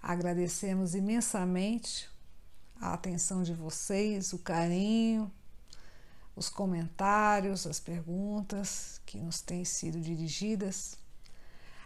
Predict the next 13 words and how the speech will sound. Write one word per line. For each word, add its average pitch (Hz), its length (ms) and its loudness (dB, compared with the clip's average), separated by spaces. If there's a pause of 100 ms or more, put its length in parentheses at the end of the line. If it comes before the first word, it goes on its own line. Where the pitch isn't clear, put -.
a 220 160 4
divulgação 208 1200 2 (800)
em 151 100 -4
sites, - 1500 0 (160)
blogs, 185 1400 0 (760)
perfis, 208 1160 0 (120)
páginas 190 1160 2
de 170 200 -6
Facebook, 190 1040 -2 (1080)
por 180 120 -2
WhatsApp, 196 1040 0
por - 200 -6
e-mail. 190 600 0